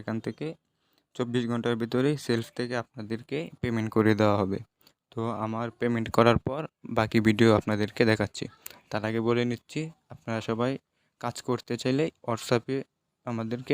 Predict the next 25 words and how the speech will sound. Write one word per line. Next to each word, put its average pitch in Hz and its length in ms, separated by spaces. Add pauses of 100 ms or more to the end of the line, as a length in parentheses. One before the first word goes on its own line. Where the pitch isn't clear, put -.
(100)
নক 123 200
দেন, 104 120 (160)
স্ক্রিনে 120 340
দেওয়া 120 200
WhatsApp 117 280 (100)
নাম্বারে 120 300 (520)
আমাদেরকে 117 440 (100)
নক 113 140 (100)
দিয়ে 139 200
আমাদের 113 240
সঙ্গে 120 180 (100)
কাজ 117 100 (100)
করা 113 200
শুরু 113 220
করে 113 220
দেন, 127 100 (160)
আমাদের 110 240 (100)
আলহেরা 110 360
টিমের 113 280
সঙ্গে 127 200 (120)
কাজ 113 120 (100)
করা 107 240
শুরু 113 220
করে 104 240
দেন। 104 120